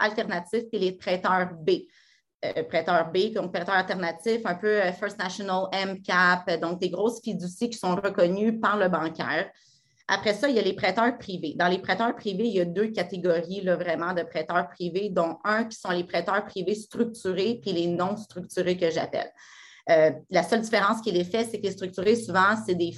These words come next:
fonds que les gens vont ramasser. Donc, euh, deux, trois personnes qui vont partir d'une compagnie vont ramasser des fonds et ils vont utiliser ces fonds en prêt privé.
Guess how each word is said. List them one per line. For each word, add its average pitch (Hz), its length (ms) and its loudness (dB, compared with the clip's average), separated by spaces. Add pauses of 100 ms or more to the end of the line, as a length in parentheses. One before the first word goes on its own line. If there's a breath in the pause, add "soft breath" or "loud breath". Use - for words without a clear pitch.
(140)
fonds 220 360 -2 (280 loud breath)
que 196 120 2
les 180 160 6
gens 202 260 4
vont 190 160 4
ramasser. 185 680 0
Donc, 175 300 -4
euh, 160 360 4 (300)
deux, 190 160 0
trois 208 200 2
personnes 208 360 -2
qui 220 100 -4
vont 185 160 -2
partir 185 260 -4
d'une 214 120 -4
compagnie 190 420 -2
vont 196 80 0
ramasser 180 460 0
des 180 180 -2
fonds 208 360 -2 (280 loud breath)
et 254 240 2
ils 202 180 -4
vont 208 300 0
utiliser 190 480 -2
ces 175 240 0
fonds 208 320 0
en 185 160 0
prêt - 220 -4
privé. - 420 -10